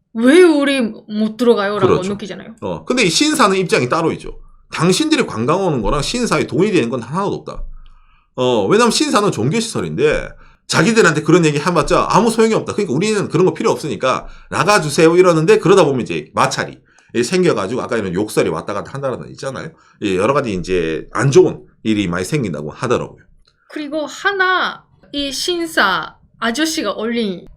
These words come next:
Speaker 1: 그 "담배 버리지 마세요"라고
Speaker 2: 음.
Speaker 1: 그 주의하는 영상이 있는데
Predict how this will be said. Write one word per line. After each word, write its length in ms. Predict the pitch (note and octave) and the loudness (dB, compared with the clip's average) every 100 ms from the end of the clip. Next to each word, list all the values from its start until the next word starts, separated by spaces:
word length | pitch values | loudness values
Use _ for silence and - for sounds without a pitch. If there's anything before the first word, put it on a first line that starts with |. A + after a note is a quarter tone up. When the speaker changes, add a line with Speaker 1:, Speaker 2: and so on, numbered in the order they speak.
| - | -10
Speaker 1:
그 200 | G#3 G3 | -6 -4
"담배 320 | C4 C#4+ B3 | -2 0 0
버리지 640 | E4 G4+ C4+ G#3+ F#3+ - - | 2 2 0 -2 -6 -6 -6
마세요"라고 680 | A#3 D#4+ F#4+ D4 G3 F#3+ F#3+ | -4 0 2 2 0 -2 0
Speaker 2:
음. 400 | E3 B2 D#2 D#2 - | 0 0 -4 -10 -16
Speaker 1:
그 100 | - - | -16 -6
주의하는 580 | A#3+ D#4 F4 B3 G3 F#3 | 0 2 2 0 -2 -4
영상이 340 | G#3 A3+ F#3+ G3+ | -4 -4 -4 -4
있는데 640 | G#3 A3 F3+ G3+ F#3+ - | -4 -2 -4 -6 -6 -8